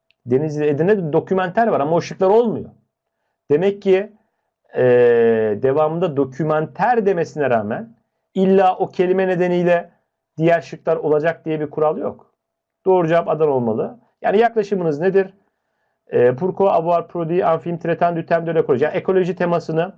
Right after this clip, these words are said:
ele alan bir filmi neden üret-, ürettiniz? Nouveau Yon, şimdi işte açıklamayı yapıyor.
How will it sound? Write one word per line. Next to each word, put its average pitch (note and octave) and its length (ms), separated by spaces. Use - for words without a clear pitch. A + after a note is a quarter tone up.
ele E3 160
alan E3 360
bir F3 140
filmi F3 340
neden G#3+ 280
üret-, C#3+ 440
ürettiniz? C3 720
Nouveau G3 300
Yon, G#3 100
şimdi A#3 220
işte A3 160
açıklamayı A3 420
yapıyor. G#3 360